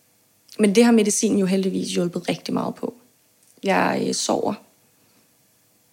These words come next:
halvfems procent godt. <laughs> Der er stadigvæk nogle aftener, hvor at, øh, der er mange tanker. Øh, det kan være katastrofetanker, det tror jeg, der er mange mennesker, der kender til.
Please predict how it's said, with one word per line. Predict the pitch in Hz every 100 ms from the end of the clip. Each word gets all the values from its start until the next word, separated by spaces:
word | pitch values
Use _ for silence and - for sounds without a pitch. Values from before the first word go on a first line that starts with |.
| _ _ _ _ _ - - -
halvfems | - 220 214 208 -
procent | - 214 208 - - - _ _ _ _ _ _ -
godt. | 196 - - - - - - -
<laughs> | _ _ - - - -
Der | 202
er |
stadigvæk | 208 208 208 208
nogle | 208 202
aftener, | 185 - 208
hvor | 190 180 180 185
at, | 180 - -
øh, | 185 180 180 196 - _ _
der | 202
er | 180
mange | 170 180 190
tanker. | - 185 185 196 190 _ _ _ - _ _ _ _ 208
Øh, | 190 185
det | 180 185
kan | 185
være | 180 170 165 165 - _ _ _ _ _ _ -
katastrofetanker, | 190 - - 196 190 220 202 185 190
det | 190
tror | - 196
jeg, | -
der | -
er |
mange | 180 190
mennesker, | 196 190 -
der | 196
kender | 196 196 190
til. | - 196